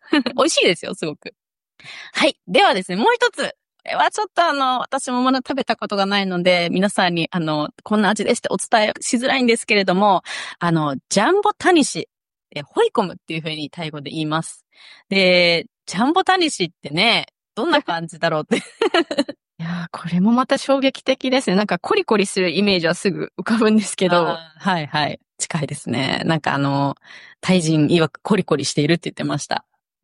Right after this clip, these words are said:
Speaker 2: ちょっと食べるのには相当勇気がいりますね。
Speaker 1: <laughs> なんかあの、日本でもね、実はその一部の地域ではタニシを食べていた。まあ、今も伝統的な料理で食べているっ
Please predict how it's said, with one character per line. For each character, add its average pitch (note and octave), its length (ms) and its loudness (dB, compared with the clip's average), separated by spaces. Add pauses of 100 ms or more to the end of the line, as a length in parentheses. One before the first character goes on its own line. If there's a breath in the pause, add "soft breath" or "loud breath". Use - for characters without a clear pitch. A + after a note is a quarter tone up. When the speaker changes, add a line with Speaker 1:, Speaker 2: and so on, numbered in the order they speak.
(180)
Speaker 2:
ち - 120 -10
ょ - 40 -8
っ - 20 -12 (120)
と C#4+ 140 -2
食 A#3 180 -2
べ C4 120 4
る C#4+ 100 4
の A#3 100 4
に G3 140 2
は D#3+ 280 2
相 C4+ 260 -2
当 B3 160 0
勇 A#3+ 200 0
気 A3 120 -10
が D#3+ 100 -4
い E3 80 -2
り E3+ 60 -6
ま F3+ 120 0
す - 180 -2
ね。 C4 80 0
Speaker 1:
<laughs> - 680 -4
な B3 100 2
ん B3+ 60 0
か - 140 -2
あ F#3+ 80 0
の、 F#3 540 2 (200)
日 F4 140 4
本 C5+ 180 4
で D#4+ 100 4
も E3 120 0
ね、 F#3+ 320 -2
実 G#3 260 -4
は C4 80 2
そ G3 120 -4
の E3 200 -2
一 D5+ 240 -6
部 C#5 140 2
の C4 80 2
地 - 160 -2
域 F#3 180 -8
で D#3 140 0
は C#3+ 280 0 (100)
タ G#3 100 -2
ニ A3 140 0
シ A3+ 200 -2
を D#3 220 2 (220)
食 B3 100 0
べ G3 100 0
て D3+ 100 -4
い C3+ 120 -6
た。 - 200 0
ま F#3+ 160 2
あ、 - 80 -8 (140)
今 F3 200 0
も D3+ 100 0
伝 F#3 160 2
統 F#3 140 0
的 F3 180 -4
な F3+ 80 0
料 A3 180 4
理 D#3+ 160 -2
で - 60 -
食 D#3+ 120 -6
べ E3 40 -2
て - 140 -8
い D3 60 -6
る C#3+ 100 -8
っ - 20 -12